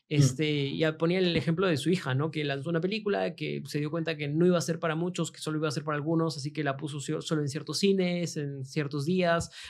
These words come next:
Speaker 2: luego la, la rotó en ciertos festivales y ya. Y ya está, eso fue, eso, eso es. O sea, entonces
Speaker 1: Ujú.
Speaker 2: creo que,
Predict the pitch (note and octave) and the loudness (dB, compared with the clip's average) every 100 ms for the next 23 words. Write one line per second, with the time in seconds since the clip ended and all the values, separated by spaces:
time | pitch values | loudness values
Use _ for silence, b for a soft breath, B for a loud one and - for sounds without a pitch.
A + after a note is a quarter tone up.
0 | - D#3+ D#3+ D#3 D3 C3+ C3+ C#3 C#3+ D3 | 0 2 4 4 2 2 0 -2 -4 -2
1 | D3+ F3 E3+ C#3 D3+ D#3 D3+ C#3 D3 D#3+ | 2 2 4 2 0 -4 -6 -6 0 4
2 | F3+ F#3 F3+ E3 - C#3+ C#3 - b b | 4 4 2 0 -2 -2 -4 -6 b b
3 | b D3+ F#3+ F#3+ A#3 F#3 F#3 F#3+ G3+ F#3 | b 0 0 4 6 6 4 0 2 2
4 | D3+ - F3 E3+ E3 - E3+ C3+ D#3 D#3+ | 0 -2 -4 -2 -2 0 0 -2 -4 0
5 | D#3 D3+ E3 D#3 D#3 C#3+ C#3 F3+ D3 C3+ | 0 0 2 8 10 10 10 4 2 -2